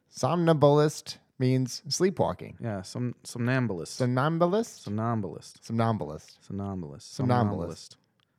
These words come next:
Speaker 2: Sleepwalking.
Speaker 1: Well, I just wanted to shout out Pete Bradshaw for teaching me a word.
Speaker 2: Well, I'm shouting out Nell, M-, Nell Manow of Movie Mom.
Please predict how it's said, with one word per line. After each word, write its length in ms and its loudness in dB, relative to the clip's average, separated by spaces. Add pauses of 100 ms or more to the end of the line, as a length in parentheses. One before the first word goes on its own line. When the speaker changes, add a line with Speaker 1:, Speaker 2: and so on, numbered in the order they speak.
(120)
Speaker 2:
Sleepwalking. 640 -4 (160)
Speaker 1:
Well, 100 8
I 40 10
just 140 -2
wanted 160 4
to 60 4
shout 240 6
out 160 4
Pete 160 4
Bradshaw 380 2
for 100 -8
teaching 360 -2
me 120 -2
a 80 -2
word. 300 -6 (240)
Speaker 2:
Well, 160 4
I'm 140 6
shouting 300 4
out 180 4
Nell, 180 8
M-, 400 2
Nell 280 6
Manow 440 10
of 180 8
Movie 280 12
Mom. 300 6